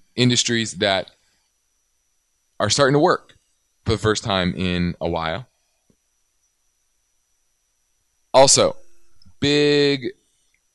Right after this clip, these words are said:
big meeting in Davos right now.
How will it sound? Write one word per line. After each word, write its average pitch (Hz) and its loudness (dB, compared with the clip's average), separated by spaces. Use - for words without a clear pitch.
big 147 2
meeting 143 2
in 110 2
Davos 113 4
right 107 0
now. 90 -6